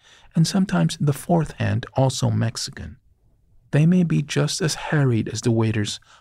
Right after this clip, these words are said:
on such a frantic night, but the kitchen, as her father has explained,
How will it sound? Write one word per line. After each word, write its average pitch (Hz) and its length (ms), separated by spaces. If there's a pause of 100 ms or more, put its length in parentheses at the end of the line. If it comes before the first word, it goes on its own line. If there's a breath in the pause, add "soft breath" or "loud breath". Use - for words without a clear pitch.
on 107 140
such - 200
a 110 60
frantic 101 460
night, 107 320 (500 soft breath)
but 147 160
the 185 100
kitchen, - 640
as 120 220
her 156 140
father 110 420
has 101 200
explained, 107 560